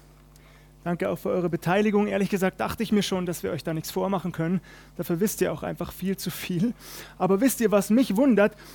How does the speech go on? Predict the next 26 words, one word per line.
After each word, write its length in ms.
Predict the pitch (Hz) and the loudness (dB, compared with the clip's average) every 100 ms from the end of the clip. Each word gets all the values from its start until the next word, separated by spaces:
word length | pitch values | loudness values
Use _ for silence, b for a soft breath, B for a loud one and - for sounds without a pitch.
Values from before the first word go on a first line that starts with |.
| B | B
Dass 160 | 202 214 | 0 2
der 140 | 208 | 4
erste 280 | 208 247 240 | 6 4 4
Buchstabe, 460 | 202 254 - 185 185 | 2 2 4 4 4
der 80 | |
genannt 380 | 175 170 220 262 | 4 4 4 4
worden 180 | 190 175 | 2 2
ist, 160 | 180 175 | 0 -2
das 140 | - | -4
S 340 | - 226 - | -4 -4 -2
war. 220 | 170 147 139 B | -2 -2 -4 B
Schon 160 | B 214 | B 0
im 80 | 220 | 2
ersten 440 | 226 277 277 262 | 4 4 4 2
Gottesdienst 680 | 247 277 247 - 208 196 - | 4 4 2 -2 0 0 -2
war 140 | 202 | 0
es 100 | 185 | 0
das 200 | - 170 | 0 -4
S. 420 | - 254 302 - 247 | -4 -2 0 0 -2
Und 100 | 214 | -2
ich 80 | |
frage 240 | 208 214 214 | 0 0 2
mich, 140 | 196 | 0
wieso 200 | 226 233 | -2 -2
das 140 | 208 269 | -2 0
S? 360 | 269 - - | 0 0 -4